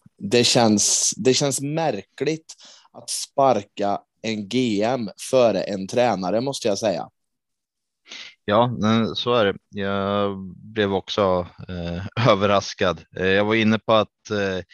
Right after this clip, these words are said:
Speaker 2: inte sparka Penna, men att någonting skulle göras. Eh, så, och att, att Rickard Wallin kliver in, eh, det ser jag väl kanske inte som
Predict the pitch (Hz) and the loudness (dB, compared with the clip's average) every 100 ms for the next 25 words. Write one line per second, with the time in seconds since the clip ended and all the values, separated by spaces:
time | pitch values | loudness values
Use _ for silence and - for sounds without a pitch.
0 | - - 95 - - 98 90 - 90 90 | -16 -10 -8 -4 0 0 0 -2 0 2
1 | 87 85 87 - - - 101 92 92 98 | 0 -2 -6 -12 -20 -6 -2 0 0 -2
2 | 85 92 90 87 - 82 95 101 107 98 | -2 -4 -4 -6 -8 -4 0 2 2 0
3 | - 90 87 82 - - - - - 87 | -2 -2 -2 -4 -10 -16 -20 -12 -6 -4
4 | 82 87 85 92 95 - - - _ _ | 0 2 2 4 2 0 -10 -18 _ _
5 | - - _ - 87 90 87 85 85 85 | -20 -20 _ -6 -2 0 0 -2 -4 -4
6 | 85 85 80 - - - - 107 104 85 | -4 -6 -10 -14 -12 -8 0 2 4 2
7 | - 98 95 - - - - - - - | 0 0 0 0 -10 -20 -20 -20 -18 -18
8 | - 117 - 139 - 131 123 120 139 131 | -6 -6 -2 -2 2 0 2 0 0 0
9 | 110 - - - 98 95 90 87 82 78 | -2 -6 -14 -4 -2 2 0 0 -2 -6
10 | - _ _ _ _ 90 90 87 82 82 | -10 _ _ _ _ -6 -4 -4 -4 -6
11 | 82 101 104 - 98 90 85 82 - 90 | -4 0 0 0 0 0 0 -4 -6 -8
12 | 85 90 78 - 80 78 85 76 71 | -6 -6 -6 -6 -6 -6 -4 -4 -6